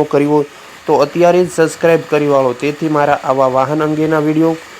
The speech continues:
તમને સૌથી પહેલાં મળતા રહે. તમે વીડિયોની અંદર એક સોનાલિકા ટ્રેક્ટર જોઈ રહ્યા છો. આ ટ્રેક્ટર વેચવાનું છે. કન્ડિશન જનરલ બનાવેલી છે એવું આ ટ્રેક્ટરના માલિક જણાવે છે. સો ટકા એન્જિન કંપની ફિટિંગ એન્જિન છે.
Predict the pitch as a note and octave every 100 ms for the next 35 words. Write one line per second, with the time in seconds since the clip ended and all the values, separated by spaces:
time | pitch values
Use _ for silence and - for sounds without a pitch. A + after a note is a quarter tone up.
0 | - - C#3+ D#3 D#3 D#3 D3 D3 D3 C#3+
1 | D3 D3+ C3+ C#3 C#3 C3+ C3 B2 C#3+ D3+
2 | D3 C3+ C#3+ D3 D3 D3 C#3+ C3+ C3 C#3
3 | C#3 C#3+ C#3 C#3+ C3+ D3 C#3 D3 C3+ D#3
4 | E3+ E3 C#3+ - C3+ B2 - - - -
5 | C3+ C3+ D3 D3 D3+ C3+ C#3+ D3+ F3+ F3
6 | D#3+ D3 C#3 - - - - - - -
7 | - - - - D3 D#3+ D#3+ E3 D#3 C3
8 | C#3+ D3 D3 C3+ D3 E3+ E3 D3 C3 C#3
9 | B2+ - - - - C3+ C#3+ C#3 C3+ C3+
10 | C#3 C#3 C#3 C#3 C3+ C3+ C#3 B2+ B2 C3+
11 | D#3 D#3 C#3+ C#3+ C3 - G3+ G3+ F#3+ F3+
12 | E3+ D3 E3 F3+ E3 D3+ C3 - - -
13 | - E3+ F3 F#3 F3 D#3 E3 D#3+ D#3 -
14 | D3 D#3+ D#3+ D#3 D3+